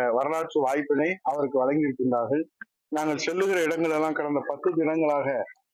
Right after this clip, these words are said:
அண்ணா நாராயணசாமி அவர்களை மிகப்பெரிய வரவேற்பு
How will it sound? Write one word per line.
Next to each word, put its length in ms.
அண்ணா 180
நாராயணசாமி 680
அவர்களை 480
மிகப்பெரிய 580
வரவேற்பு 480